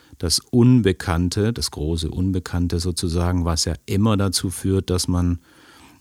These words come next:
ja zunächst unsicher ist, aber es auch wiederum auf der einen Seite eine Abenteuerlust und was Neues und Vitales ja einem schenkt.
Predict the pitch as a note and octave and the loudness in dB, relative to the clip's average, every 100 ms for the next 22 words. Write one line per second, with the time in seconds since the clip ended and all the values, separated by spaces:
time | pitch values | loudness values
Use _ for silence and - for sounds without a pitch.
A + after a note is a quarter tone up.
0 | - F2 F2+ F2 F#2 F2+ F2+ - - B2+ | -4 0 0 0 0 2 0 -2 0 2
1 | A#2 G2+ F#2 G2 - F#2 F2+ - - - | 2 2 0 -2 0 0 0 -2 -4 -8
2 | - G#2+ A2 G#2+ G#2 F#2 - - F2 - | -8 0 0 2 2 2 0 -2 -4 -4
3 | E2+ E2+ E2 E2 D#2+ C2+ - - - - | -4 -2 0 0 -2 -4 -12 -18 -8 -8
4 | - E2+ F2 E2 D#2+ E2+ D#2+ D#2+ E2+ - | -4 -2 0 0 -2 0 0 -2 -4 -4
5 | G2+ A2 G#2+ F#2+ F#2 F2 F#2 G#2+ - - | 0 2 0 0 0 2 2 2 -2 -4
6 | E2 D#2+ E2 - F#2 G2 G2 F#2 - E2+ | -4 -2 -2 0 2 2 2 0 -2 -2
7 | D#2+ E2 E2+ E2 F#2 E2+ G#2+ A2 G#2+ - | -4 -2 -2 -2 -2 0 0 0 0 0
8 | F2+ F2+ F2 G2 - F#2+ F#2 F#2+ F#2 - | 0 0 -2 -4 -4 -2 0 0 -2 -2
9 | G2 G#2+ - | 0 -2 -4